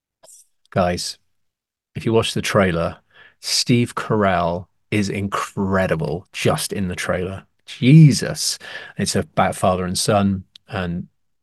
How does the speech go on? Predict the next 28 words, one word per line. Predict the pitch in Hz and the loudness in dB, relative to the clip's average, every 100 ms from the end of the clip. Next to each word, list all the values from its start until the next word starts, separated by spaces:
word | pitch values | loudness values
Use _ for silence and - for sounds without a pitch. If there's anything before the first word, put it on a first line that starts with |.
| _ - | _ -4
they | 107 | -2
used | 98 | -2
to | - | -6
just, | - 104 - | -6 -4 -2
the | |
whole | - 110 | 0 0
family | - 110 101 | 2 2 2
was | 98 | 0
so | - 101 | 0 -2
close-knit, | - 104 - 110 107 104 104 | 0 -2 0 2 4 2 0
and | 98 95 95 | -2 -4 -4
Timothée | 110 101 110 104 | -4 -2 -2 -4
Chalamet's | - - 101 98 95 | -4 -4 -2 -2 -4
character | - 113 104 151 101 | -4 -2 -2 -2 -2
was | 95 95 - - - - - - | -2 -4 -10 -16 -18 -18 -20 -18
just, | - 113 95 - - - _ _ _ _ - | -2 0 0 -4 -10 -14 _ _ _ _ -2
yeah, | 110 101 78 - _ _ | 2 2 0 -8 _ _
just | - 110 - - _ _ - - _ _ _ _ _ - | 0 0 -2 -12 _ _ -20 -20 _ _ _ _ _ -6
had | - 123 | -2 0
the | 123 | 2
world | 113 131 | 4 6
ahead | 120 - 131 | 4 2 2
of | 123 | 2
him, | 110 98 | 0 0
and | 101 | -2
he | 107 | -2
was | 104 104 | -2 -2
so | - 117 110 107 | 0 0 0 -2